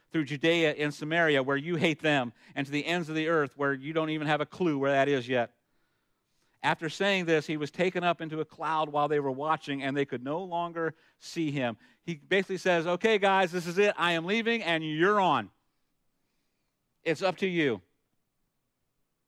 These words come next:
You gotta get this whole thing done." And my guess is they are scared to death. Because they lost Jesus once. They lost him as he was crucified, and they scattered and, and they ran.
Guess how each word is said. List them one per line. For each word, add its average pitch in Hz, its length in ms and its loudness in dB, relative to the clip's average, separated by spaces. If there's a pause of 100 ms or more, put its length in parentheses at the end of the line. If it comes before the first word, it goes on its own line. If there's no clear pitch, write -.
(200)
You 175 180 -2
gotta 180 240 2
get 170 220 0
this 175 180 -2
whole 175 160 -4
thing 156 440 -4 (360)
done." 117 340 -4 (200)
And 127 120 -6
my 139 140 0
guess 170 320 0
is 127 160 -4
they 143 160 0
are 117 160 -2
scared 151 680 -4 (120)
to 135 80 -12
death. 113 360 -4 (1800)
Because 170 260 0
they 175 80 2
lost 175 340 0
Jesus 160 380 -6
once. 180 280 -2
They 156 100 2
lost 175 320 0
him 175 100 -2
as 170 140 0
he 165 80 -10
was 156 120 -10
crucified, 170 520 0
and 156 100 -2
they 160 60 2
scattered 165 580 0
and, 151 140 0
and 156 120 0
they 156 120 0
ran. 147 440 0